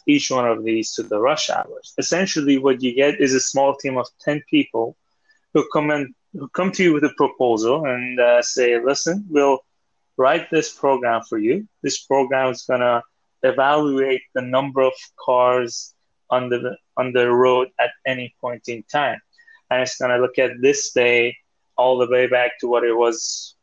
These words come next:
for a week, for a month, even for a year. And then we'll put it all in the system, and it's to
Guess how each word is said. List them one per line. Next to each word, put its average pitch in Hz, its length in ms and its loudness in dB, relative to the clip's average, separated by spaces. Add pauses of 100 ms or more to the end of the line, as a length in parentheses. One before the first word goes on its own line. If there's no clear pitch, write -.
(500)
for 123 180 2
a 117 80 2
week, 120 380 2 (280)
for 127 200 0
a 117 100 -4
month, 113 360 -4 (120)
even 139 320 0
for 123 160 0
a 110 60 2
year. 113 320 0 (1000)
And 131 200 -2
then 135 160 2
we'll 139 220 2 (580)
put 165 120 2
it 170 140 4
all 151 260 4
in 147 160 -2
the 139 80 -2
system, 127 560 -2 (120)
and 143 120 0
it's 135 180 -2 (1900)
to 117 1080 2